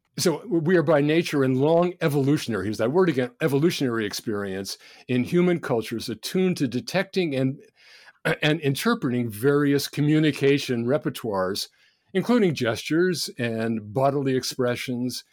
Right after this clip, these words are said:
as well as vocalizations of several kinds, such as grunts. <coughs> I don't know how to do that. Grunts, clicks, growls, and hisses.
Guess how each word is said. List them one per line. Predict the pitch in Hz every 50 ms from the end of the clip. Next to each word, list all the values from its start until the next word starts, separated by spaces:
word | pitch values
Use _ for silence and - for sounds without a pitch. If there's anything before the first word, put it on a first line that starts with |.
| _ _ _ _
as | 170 139 127
well | 156 160 160 156
as | 151 117 113
vocalizations | 143 160 156 160 165 139 135 - 131 123 123 120 - - 160 143 - -
of | 160 -
several | - - 226 220 180 139 127
kinds, | - - 110 95 101 -
such | 113 104 -
as | 110 101
grunts. | - - 131 107 113 117 156 151 - - - - _ _ _
<coughs> | _ _ _ 226
I | 156 - - - - - - 180 - - - 82 85 - _ _ _ _ _ _ -
don't | 120 139 151 147 123 113 107 101
know | 104
how | 107 101
to | 101
do | 92 95 92
that. | 95 120 127 117 98 98 - - _ _ _ _ _ _ _
Grunts, | 143 151 151 151 139 -
clicks, | - - - 151 143 135 135 - -
growls, | 139 123 131 131 123 127 135 120 120 127 123 120 - -
and | - 104 104 -
hisses. | 131 147 - - - - - 349 339 247 160 110 98 104 - - - - -